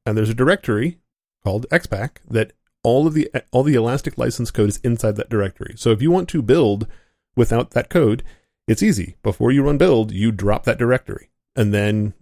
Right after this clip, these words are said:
you build it without X-Pack, and everything's fine. But the default installation has it. And in that license, in the Elastic license, there is a clause that appears to have been written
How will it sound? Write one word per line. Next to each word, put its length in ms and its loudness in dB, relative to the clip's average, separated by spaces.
you 100 0
build 240 4
it 80 0
without 240 0
X-Pack, 400 -2
and 80 -2
everything's 360 -2
fine. 200 -8
But 380 2
the 120 0
default 360 0
installation 500 0
has 240 -2
it. 140 -10
And 300 0
in 500 0
that 260 -2
license, 520 -6
in 380 0
the 360 0
Elastic 540 -2
license, 340 -6
there 200 0
is 120 -2
a 80 -2
clause 560 -6
that 100 6
appears 580 -2
to 120 0
have 100 2
been 280 0
written 400 0